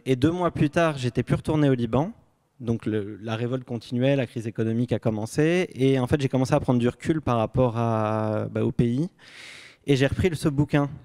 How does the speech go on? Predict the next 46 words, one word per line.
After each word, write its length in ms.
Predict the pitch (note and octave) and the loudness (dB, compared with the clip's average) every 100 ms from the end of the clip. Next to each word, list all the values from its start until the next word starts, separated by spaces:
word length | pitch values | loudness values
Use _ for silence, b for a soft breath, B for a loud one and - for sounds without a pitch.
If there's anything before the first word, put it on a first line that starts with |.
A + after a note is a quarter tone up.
| _ A#2 | _ 0
euh, 300 | A2+ A2+ A2 | 2 2 0
qui 160 | - | 0
n'était 220 | A#2+ A#2 | 0 0
pas 180 | A#2+ D3 | 0 0
vraiment 260 | B2+ C3 C3 | 0 0 0
cette 160 | C3 | 0
version 300 | A#2 A#2 - | -2 0 0
finale, 480 | A#2+ - B2+ C#3+ F#3+ | -2 0 2 2 2
et 160 | E3 A#2+ | 0 2
j'ai 100 | B2 | 2
recommencé 460 | C3 D3 D3 D3 | 2 0 0 0
à 80 | D#3 | 2
le 60 | C#3 | 4
réécrire, 760 | C3+ C3 - D3+ E3+ G3 G3+ - | 2 0 -2 0 0 -2 -6 -8
et 220 | A#2+ B2 | 0 0
petit 340 | A#2+ - E3+ E3 | 0 -4 -2 -2
à 80 | D#3 | -2
petit, 400 | - - E3+ F#3+ E3+ A#2 | -4 -4 0 2 0 2
en 100 | B2 | 2
fait, 180 | D#3 - | 2 0
s'est 120 | B2+ | -2
formé 240 | C#3 C3 | 0 2
le 80 | D3 | 2
roman 280 | B2+ C3 D3 | 2 0 -2
qui 160 | - B2+ | -2 2
est 60 | |
là 140 | B2+ C#3+ | 4 4
aujourd'hui, 540 | C3 B2 B2+ D#3+ F3+ | 4 2 2 2 0
où 220 | - C3 | 0 -2
je 100 | B2+ | 0
me 80 | B2+ | 0
suis 260 | A#2 C#3 C3 | 0 -2 -2
dit 220 | C#3+ - | -4 -4
que, 160 | - | 0
euh, 360 | C3+ B2 A#2 A2+ - B B B B B B B B _ _ _ _ | 2 4 4 2 -4 B B B B B B B B _ _ _ _
que 100 | - | 0
finalement 440 | D3 - D#3+ E3+ F3 | 0 2 2 2 2
cette, 260 | F3+ D3 | 0 -2
cette 320 | - - D3 - | -4 -2 0 2
parole 320 | D3 D#3+ E3 | 2 2 2
que 100 | C#3+ | 0
je 120 | - | 0
prenais 320 | A2+ C#3+ D3 | 0 2 2
avec 240 | D3 A#2+ - | 2 0 -4
ce 160 | - | -2
livre, 500 | C3 C#3+ F3 F#3 - | 0 0 -2 -4 -12